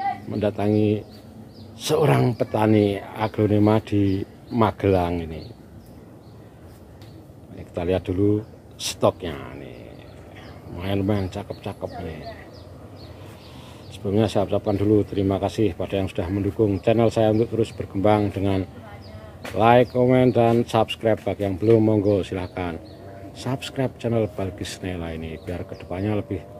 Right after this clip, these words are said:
semangat lagi untuk terus update dan berbagi tentang jenis dan harga aglonema di Magelang dan sekitarnya. Oke, kita langsung saja ini.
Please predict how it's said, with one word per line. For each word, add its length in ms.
semangat 560
lagi 480
untuk 160
terus 240
update 380
dan 160
berbagi 400
tentang 320
jenis 480
dan 240
harga 400
aglonema 720
di 320
Magelang 720
dan 320
sekitarnya. 1120
Oke, 480
kita 560
langsung 480
saja 400
ini. 320